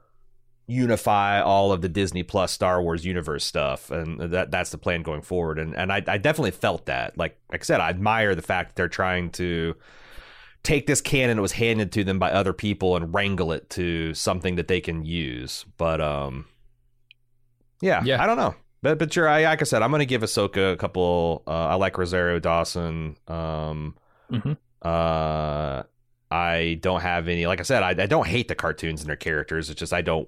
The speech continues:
Speaker 1: I don't, I don't, I don't, the, the, the simple fact is I just don't have the time, uh, to go and, and, uh, I always find when people say, "You just watch these four episodes," and they never,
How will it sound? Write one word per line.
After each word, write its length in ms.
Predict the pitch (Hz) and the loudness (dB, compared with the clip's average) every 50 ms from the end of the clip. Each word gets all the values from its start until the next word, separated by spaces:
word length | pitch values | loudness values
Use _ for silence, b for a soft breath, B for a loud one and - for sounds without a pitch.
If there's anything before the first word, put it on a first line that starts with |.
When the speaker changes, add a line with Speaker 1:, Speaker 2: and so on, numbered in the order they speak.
| - - | -6 -6
Speaker 1:
I 100 | 87 92 | -4 -2
don't, 260 | 87 92 87 85 - - | 0 0 -2 -2 -2 -2
I 80 | 95 | -2
don't, 160 | 92 123 - - | 0 0 0 0
I 100 | - 123 | 0 2
don't, 300 | 139 160 - - 135 120 | 2 2 0 0 -2 -2
the, 80 | 120 131 | -2 -2
the, 140 | 120 147 131 | -2 -2 -4
the 180 | - - 127 | -4 -4 -4
simple 240 | - - 233 - 180 | -2 0 0 0 0
fact 220 | - 147 123 110 - | 0 0 0 0 0
is 80 | 107 | 0
I 40 | 113 | 0
just 120 | 101 90 92 | 0 0 -2
don't 100 | 104 95 | -2 -2
have 100 | 101 - | -2 -4
the 60 | 78 | -6
time, 420 | - - 80 71 - - - - - b b b b b b b b b | -6 -4 -4 -4 -4 -8 -10 -16 -18 b b b b b b b b b
uh, 240 | - 92 90 85 82 | 0 2 2 2 2
to 100 | - 95 | 0 -2
go 380 | 82 95 90 87 82 82 80 78 | 0 2 2 2 2 2 2 0
and, 360 | 76 73 76 76 73 76 - | -2 -2 -4 -6 -6 -4 -4
and, 480 | 87 85 80 80 78 78 78 76 - | -2 -2 -2 -2 -2 -4 -6 -6 -4
uh, 320 | 82 80 78 78 78 76 71 - | -4 -2 0 0 0 -2 0 0
I 100 | 92 107 | 2 2
always 240 | 107 107 98 - | 4 2 2 0
find 500 | - - 113 101 101 98 98 98 95 92 92 - | -2 0 0 2 2 4 2 2 2 0 0 0
when 180 | 87 95 90 90 | 0 -2 -2 -2
people 260 | - 104 - 95 90 | -4 -4 -4 -4 -2
say, 180 | - - 92 | 0 0 0
"You 60 | 95 92 | 0 0
just 160 | 113 120 - | -2 0 0
watch 180 | 139 135 - | 0 0 0
these 140 | - 123 110 | 0 -4 -2
four 200 | - - 117 113 110 | 0 2 2 4 2
episodes," 520 | - - 98 - 95 92 90 87 85 - | 2 -2 -4 0 0 2 2 0 0 -2
and 160 | 90 85 82 | -2 -2 -2
they 100 | 78 95 | -2 0
never, 540 | 92 98 95 87 87 92 87 87 85 80 B | 0 0 0 0 2 2 2 2 2 0 B